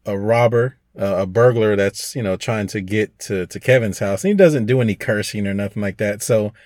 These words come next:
years later, when I got older and I actually watched Goodfellas for the first time, and to see Joe Pesci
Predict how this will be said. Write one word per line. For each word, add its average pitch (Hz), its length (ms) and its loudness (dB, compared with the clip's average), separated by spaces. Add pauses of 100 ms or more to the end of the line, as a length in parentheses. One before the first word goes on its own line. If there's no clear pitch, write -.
(500)
years 127 420 4
later, 143 300 6
when 104 120 2
I 107 100 2
got 104 200 4
older 107 380 4
and 98 80 0
I 107 60 0
actually 107 240 -2
watched 113 420 -2
Goodfellas 107 520 -4
for 104 120 -8
the 92 100 -4
first 104 320 -2
time, 95 280 -2
and 92 140 -4
to 101 120 -4
see 131 540 -2 (420)
Joe 117 220 2
Pesci 113 500 2